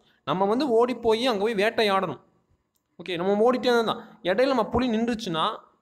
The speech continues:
மானை வேட்டையாட முடியுமா? ஒண்ணும் பண்ண முடியாது. அதனால இந்த டி என் பி சி எக்ஸாம்ங்கிறது ஒரு மான் மாதிரி. ஓகே, நம்ம புலி மாதிரி.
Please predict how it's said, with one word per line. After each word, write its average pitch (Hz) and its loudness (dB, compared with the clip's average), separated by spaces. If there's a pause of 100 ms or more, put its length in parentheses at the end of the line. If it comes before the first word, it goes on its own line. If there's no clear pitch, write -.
(240)
மானை 208 2
வேட்டையாட 208 0
முடியுமா? 185 -4 (480)
ஒண்ணும் 185 -2
பண்ண 175 0
முடியாது. 131 -4 (260)
அதனால 196 2
இந்த 202 -2
டி 233 -6
என் 262 -2
பி 240 -4
சி 214 -2
எக்ஸாம்ங்கிறது 220 -2
ஒரு 208 2
மான் 196 2
மாதிரி. 185 -2 (500)
ஓகே, 160 -8 (240)
நம்ம 196 2
புலி 226 -2
மாதிரி. 196 0